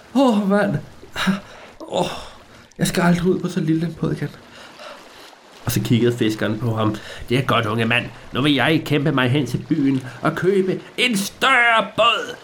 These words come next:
Bliv du her og vent på mig." Ja, og mens så kæmpede ham, den gamle mand, sig afsted. Det ene ben, han tydeligvis havde mistet for mange år siden,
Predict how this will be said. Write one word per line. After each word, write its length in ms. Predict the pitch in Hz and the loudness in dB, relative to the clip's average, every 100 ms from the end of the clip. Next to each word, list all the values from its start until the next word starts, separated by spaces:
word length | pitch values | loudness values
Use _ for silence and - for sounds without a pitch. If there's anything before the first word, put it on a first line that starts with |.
| - - | -16 -6
Bliv 280 | 185 233 180 | 0 0 2
du 100 | 180 | 2
her 260 | 160 170 | 4 2
og 60 | 135 | 0
vent 200 | 160 120 | -2 0
på 100 | 160 | 2
mig." 280 | 131 123 117 | 2 2 0
Ja, 120 | 117 - - | -2 -2 -6
og 100 | 120 | -2
mens 220 | 123 143 - | 0 -2 -2
så 120 | 156 - | -4 -4
kæmpede 440 | - 123 - 160 | 0 0 0 -4
ham, 240 | 147 117 120 131 | -2 -2 -4 -2
den 100 | 123 | 0
gamle 300 | 101 104 120 | 0 2 2
mand, 200 | 104 98 | 0 -2
sig 140 | 117 | -4
afsted. 360 | 110 - 101 117 - - - - | -4 0 0 0 -6 -20 -12 -2
Det 180 | 120 156 | 2 4
ene 120 | 190 | 2
ben, 280 | 151 127 127 127 - | 2 0 0 -4 -8
han 160 | - 110 | -4 -2
tydeligvis 440 | 165 175 123 104 | 0 2 2 0
havde 140 | 110 98 | 2 2
mistet 320 | 101 101 110 | 2 0 0
for 80 | 98 | 2
mange 260 | 98 120 | 4 2
år 100 | 113 | 2
siden, 340 | - 104 101 | 0 0 0